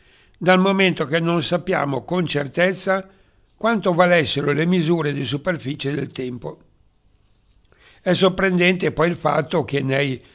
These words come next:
documenti si definisca per gli orti quasi sempre la stessa dimensione,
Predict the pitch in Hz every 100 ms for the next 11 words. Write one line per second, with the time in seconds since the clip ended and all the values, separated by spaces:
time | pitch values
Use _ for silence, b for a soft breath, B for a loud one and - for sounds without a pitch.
0 | b b - 127 160 - 156 147 143 110
1 | - 135 127 143 147 - 156 165 147 113
2 | - 120 117 _ - 131 123 131 139 151
3 | 151 - 190 190 b b b b b b
4 | - 190 185 202 - 190 160 156 165 -
5 | 170 160 165 160 147 151 - 135 131 120
6 | 131